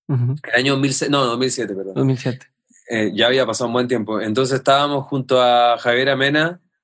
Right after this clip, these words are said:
Speaker 2: eh, ¿la conoce, no? Sí.
Speaker 1: Sí.
Speaker 2: Eh, viajando a México y,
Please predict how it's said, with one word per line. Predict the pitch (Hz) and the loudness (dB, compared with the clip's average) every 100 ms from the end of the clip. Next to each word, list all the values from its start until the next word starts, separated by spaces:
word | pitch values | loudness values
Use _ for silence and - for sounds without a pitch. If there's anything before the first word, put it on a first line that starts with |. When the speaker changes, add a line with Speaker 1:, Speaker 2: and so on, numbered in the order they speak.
| _ _ _ | _ _ _
Speaker 2:
eh, | 123 117 113 113 113 113 110 110 110 107 - - | -4 -2 0 -2 -2 -2 -2 -2 -2 -4 -10 -6
¿la | 113 110 | -2 2
conoce, | 135 139 | 2 0
no? | 123 160 | -2 -4
Sí. | - 98 90 _ _ - | -4 -8 -8 _ _ -20
Speaker 1:
Sí. | - 131 | -8 -4
Speaker 2:
Eh, | 120 113 110 | -2 -2 -2
viajando | 117 110 135 139 | -2 -2 0 0
a | |
México | 131 139 156 151 190 214 _ _ | 0 0 -2 0 -2 -4 _ _
y, | - 123 120 117 113 113 | -4 -2 0 -2 -2 -4